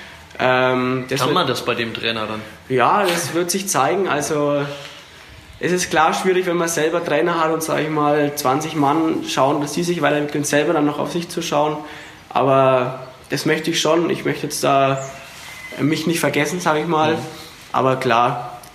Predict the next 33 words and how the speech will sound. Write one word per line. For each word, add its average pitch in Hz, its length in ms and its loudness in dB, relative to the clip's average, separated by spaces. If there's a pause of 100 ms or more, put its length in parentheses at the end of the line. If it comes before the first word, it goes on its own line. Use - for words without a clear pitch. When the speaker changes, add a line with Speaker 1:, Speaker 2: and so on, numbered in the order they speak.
(220)
Speaker 1:
wichtig 170 400 2
ist, 165 220 0
dass, 143 280 -2
was 143 200 -2
das 139 120 -4
Ergebnis 147 440 0
dann 143 180 2
am 135 100 0
Platz 135 400 -2 (120)
und 135 140 0
die 131 80 4
Mannschaft 135 440 0
bringt. 143 300 0 (580)
Und 131 500 2
wenn 127 140 2
ich 135 120 0
dann 139 160 0
mal 127 180 2
zurückstecken 131 580 0
muss, 131 180 0
dann 123 100 -2
habe 123 100 -2
ich 123 60 -8
da 123 100 -6
auch 113 100 -10
kein 120 180 0
Problem 127 320 -2
damit, 123 260 0
Speaker 2:
Mhm. - 60 -14
Speaker 1:
solange 123 340 2
wir 123 80 0
erfolgreich - 380 -4
sind. 139 200 -6